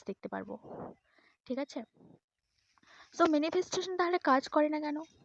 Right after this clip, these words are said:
কেউ কেউ বলে যে, "না, ম্যানিফেস্টেশন তো বেকার, ফালতু।" Actually কাজ না করার পেছনে অনেকগুলো রিজন আছে, ঠিক আছে? সেই রিজনগুলো আজকে আমরা one to one ডিসকাশন করবো,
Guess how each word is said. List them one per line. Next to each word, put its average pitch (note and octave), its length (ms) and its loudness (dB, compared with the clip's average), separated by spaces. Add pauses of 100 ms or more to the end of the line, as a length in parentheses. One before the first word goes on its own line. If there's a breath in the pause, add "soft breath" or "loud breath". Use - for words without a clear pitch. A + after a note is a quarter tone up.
(480)
কেউ C#4+ 140 4
কেউ C#4+ 140 0
বলে C4+ 260 0
যে, C#4+ 140 -2
"না, B3 160 4
ম্যানিফেস্টেশন A#3 640 -4
তো G3+ 80 -6
বেকার, C4 480 4
ফালতু।" C#4+ 460 2 (580 loud breath)
Actually E4+ 440 0
কাজ C4 340 -4
না G#3+ 260 0
করার E4 260 2
পেছনে D4 460 2
অনেকগুলো B3 460 2
রিজন A#3 380 0
আছে, - 200 -14 (420 soft breath)
ঠিক B3+ 140 -10
আছে? C#4+ 240 -6 (520 loud breath)
সেই E4 280 2
রিজনগুলো D4+ 640 2 (180)
আজকে A3 260 -2
আমরা A#3 200 -2
one A3+ 280 -2
to A#3 100 -2
one A3+ 200 -2 (500)
ডিসকাশন A3 440 -6
করবো, G3+ 260 -6